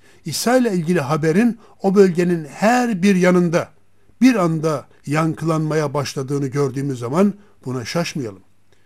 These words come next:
İsa'nın fiziksel alanda gerçekleştirmiş olduğu bütün mucizeler, onun ruhsal alanda gerçekleştirdiği mucizelere benzerdir. Sevgili kardeşim, günümüzde bile cinler var güçleriyle çalışmaktadırlar.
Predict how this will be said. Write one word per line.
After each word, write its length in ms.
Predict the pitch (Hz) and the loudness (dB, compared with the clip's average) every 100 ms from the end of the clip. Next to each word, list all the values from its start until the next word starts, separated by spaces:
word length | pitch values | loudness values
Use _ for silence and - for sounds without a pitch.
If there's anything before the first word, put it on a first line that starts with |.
| _ _ _ - | _ _ _ -14
İsa'nın 460 | 131 - 175 208 190 | -8 0 4 4 4
fiziksel 760 | - 156 170 - - 220 226 | -2 -4 -4 -4 0 0 0
alanda 420 | 160 160 165 160 151 | -2 -2 0 -2 -4
gerçekleştirmiş 1000 | 127 151 143 160 165 147 - 165 202 185 | -2 -4 -6 -8 -6 -6 -4 -2 -2 -2
olduğu 440 | 151 143 143 - - - - | -4 -4 -4 -6 -14 -18 -6
bütün 360 | 175 - 254 226 | -6 2 4 6
mucizeler, 680 | 185 165 - 160 143 104 - _ _ - - | 6 2 0 -2 -2 -8 -14 _ _ -20 -10
onun 420 | 156 165 202 202 131 | 2 6 6 4 2
ruhsal 520 | 175 151 - 220 233 | 0 -2 -2 0 0
alanda 380 | 160 165 160 151 | 0 -2 -2 -4
gerçekleştirdiği 1040 | 160 151 - 156 151 147 - 147 135 147 | -4 -4 -4 -8 -6 -6 -6 -6 -4 -4
mucizelere 680 | 143 143 113 135 131 147 127 | -2 -6 -6 -6 -4 -6 -6
benzerdir. 680 | 113 110 107 - - - _ _ _ _ _ _ _ - | -8 -8 -12 -14 -20 -20 _ _ _ _ _ _ _ -10
Sevgili 340 | 135 135 165 | -6 -2 -2
kardeşim, 480 | 151 135 110 - 95 _ _ - | -2 -6 -8 -12 -18 _ _ -6
günümüzde 500 | 143 165 175 151 208 | 0 0 2 2 2
bile 180 | 165 160 | 2 -4
cinler 340 | 151 147 147 | -4 -4 -4
var 260 | 135 170 190 | -2 0 0
güçleriyle 840 | - 139 - 127 120 120 175 202 - _ - | -2 -8 -8 -8 -6 0 0 0 -6 _ -16
çalışmaktadırlar. 1000 | - 127 113 127 107 123 113 101 98 | -10 -10 -10 -12 -12 -12 -12 -14 -20